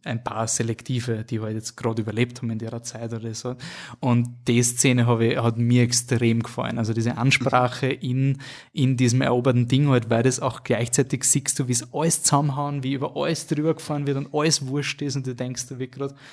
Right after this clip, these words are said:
so viel ruiniert, nur damit irgendjemand quasi so ein symbolische Ding die Leute in einen Rausch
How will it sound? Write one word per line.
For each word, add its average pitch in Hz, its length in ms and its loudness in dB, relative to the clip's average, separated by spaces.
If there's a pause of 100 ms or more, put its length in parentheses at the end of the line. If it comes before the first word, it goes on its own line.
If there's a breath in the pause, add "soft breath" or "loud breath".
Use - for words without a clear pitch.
(100)
so - 360 0
viel 160 280 0
ruiniert, 143 840 -2 (720)
nur 135 380 6
damit 156 340 2
irgendjemand 139 760 0
quasi 135 240 2
so 131 220 -2
ein 131 80 0
symbolische 131 1080 0
Ding 135 320 0
die 139 60 0
Leute 120 480 0
in 127 180 0
einen 123 160 -2
Rausch 120 540 -2